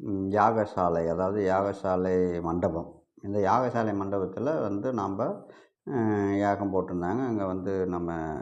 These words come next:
நீர்லாம் எடுத்து வச்சுக்கிட்டோம். இப்போ அப்படியே நம்ம வந்தோம்னா முன் போர்ஷன், அதாவது நம்ம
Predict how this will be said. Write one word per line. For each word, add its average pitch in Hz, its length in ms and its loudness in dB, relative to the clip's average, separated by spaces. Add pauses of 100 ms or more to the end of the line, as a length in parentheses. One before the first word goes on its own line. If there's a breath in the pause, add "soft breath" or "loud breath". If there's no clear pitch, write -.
(160)
நீர்லாம் 98 440 -4
எடுத்து 82 240 -6
வச்சுக்கிட்டோம். 82 540 -6 (420 soft breath)
இப்போ 117 240 2
அப்படியே 123 320 4
நம்ம 113 320 2
வந்தோம்னா 101 360 0
முன் 98 340 -2
போர்ஷன், 85 420 -4
அதாவது 90 500 -2
நம்ம 87 300 -2